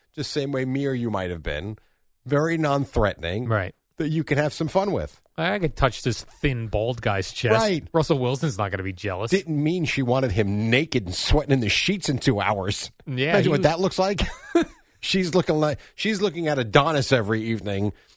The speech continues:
Speaker 1: And Russell Wilson, now she wants Santa Claus? <laughs>
Speaker 2: Sometimes
Speaker 1: Come on.
Speaker 2: sometimes we want what we don't have, Jerry.
Speaker 1: <laughs> No, stop it.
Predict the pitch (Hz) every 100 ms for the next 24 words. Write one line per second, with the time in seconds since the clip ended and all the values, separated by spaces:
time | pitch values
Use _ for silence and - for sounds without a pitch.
0 | _ 170 151 156 - 139 143 147 - 92
1 | 90 107 123 135 - 135 123 - 135 147
2 | 165 180 151 156 - - - 233 208 220
3 | 247 226 - - 202 156 92 76 76 78
4 | 196 185 196 190 185 160 170 175 170 160
5 | 147 165 151 123 180 131 95 104 87 87
6 | 135 - 101 - - - _ _ _ -
7 | 117 _ _ - -